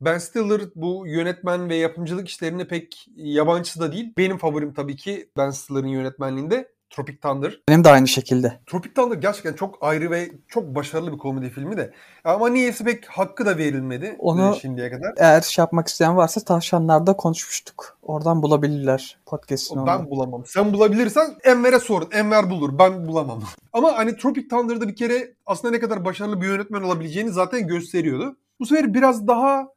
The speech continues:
Speaker 1: ciddi bir iş. En azından girişmiş. Ciddi bir projeye girişmiş.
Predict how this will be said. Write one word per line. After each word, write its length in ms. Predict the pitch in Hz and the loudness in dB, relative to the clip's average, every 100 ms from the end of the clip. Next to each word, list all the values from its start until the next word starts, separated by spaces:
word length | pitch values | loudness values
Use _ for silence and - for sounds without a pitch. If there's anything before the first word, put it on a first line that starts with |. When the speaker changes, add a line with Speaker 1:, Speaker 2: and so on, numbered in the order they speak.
| 143 | -8
Speaker 1:
ciddi 420 | 131 156 196 208 | -6 -4 -2 -2
bir 60 | 160 | -4
iş. 500 | 131 - - - _ 185 | -10 -12 -16 -20 _ -2
En 100 | 160 | 0
azından 340 | 139 151 147 | 2 0 0
girişmiş. 500 | 139 113 - 180 - | -2 -6 -10 -12 -10
Ciddi 280 | 143 151 170 | -10 -6 -6
bir 100 | 143 | -6
projeye 340 | 147 131 127 | -8 -6 -6
girişmiş. 540 | 120 117 - 226 - | -8 -12 -10 -12 -12